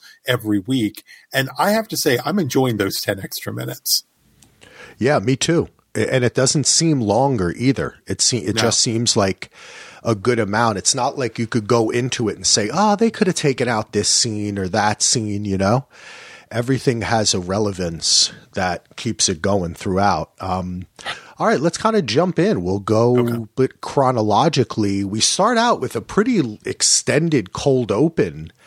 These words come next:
Speaker 2: with William in his mansion, basically just, we're kinda picking up, you know, I guess what we can assume is, you know, Dolores shot him up. He was found by the,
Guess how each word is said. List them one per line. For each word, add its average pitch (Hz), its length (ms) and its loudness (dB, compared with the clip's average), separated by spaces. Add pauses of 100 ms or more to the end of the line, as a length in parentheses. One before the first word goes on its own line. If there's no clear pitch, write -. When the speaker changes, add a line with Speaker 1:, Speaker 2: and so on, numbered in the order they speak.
(520)
Speaker 2:
with 113 240 0
William 120 520 2
in 98 100 -2
his 98 200 0
mansion, 92 840 0 (600)
basically 156 540 2
just, - 560 0 (1120)
we're 139 140 2
kinda 175 320 2
picking 165 420 0
up, 165 340 0
you 131 140 0
know, 131 180 2
I 120 120 4
guess 139 400 0
what 127 240 0
we 135 180 0
can 135 180 0
assume 143 680 2
is, 110 640 2
you 117 100 0
know, 95 460 0 (460)
Dolores 120 600 0
shot 131 460 2
him 117 160 0
up. 147 360 -2 (600)
He 117 140 -4
was 110 200 0
found 123 520 0
by 113 320 2
the, 92 500 0